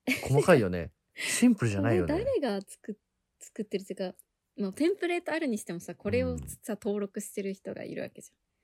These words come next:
Speaker 2: ゃん。
Speaker 1: 何をモチベーションに、
Speaker 2: そういうマニアがいるのか。
Speaker 1: モチベーションは何なんだろうね、これね。
Speaker 2: だってさ、お金入んないからね。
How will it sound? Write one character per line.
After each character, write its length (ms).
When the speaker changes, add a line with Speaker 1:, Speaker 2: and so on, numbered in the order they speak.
Speaker 2:
ゃ 20
ん。 40
Speaker 1:
何 280
を 60
モ 160
チ 0
ベ 100
ー 40
シ 20
ョ 20
ン 40
に、 120
Speaker 2:
そ 60
う 0
い 60
う 20
マ 140
ニ 160
ア 80
が 120
い 80
る 160
の 60
か。 80
Speaker 1:
モ 220
チ 120
ベ 80
ー 40
シ 80
ョ 40
ン 20
は 60
何 180
な 80
ん 80
だ 60
ろ 60
う 40
ね、 60
こ 100
れ 60
ね。 100
Speaker 2:
だ 80
っ 40
て 140
さ、 140
お 40
金 300
入 160
ん 100
な 80
い 60
か 120
ら 100
ね。 160